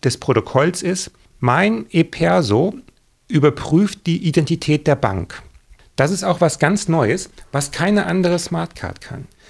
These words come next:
Wenn man eine konventionelle Smartcard hat, läuft es immer so, der Rechner überprüft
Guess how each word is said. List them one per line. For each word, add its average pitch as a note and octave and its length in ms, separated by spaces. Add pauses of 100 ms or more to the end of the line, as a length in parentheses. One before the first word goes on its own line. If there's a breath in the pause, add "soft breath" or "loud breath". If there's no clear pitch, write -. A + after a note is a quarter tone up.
(300 soft breath)
Wenn C3 100
man C#3+ 140
eine C3+ 200
konventionelle C#3+ 720
Smartcard A2+ 640
hat, F#3+ 240 (140)
läuft C#3+ 280
es E3+ 140
immer D#3+ 240
so, E3 320 (100)
der A#2 240
Rechner A#2 640 (160)
überprüft A#2+ 800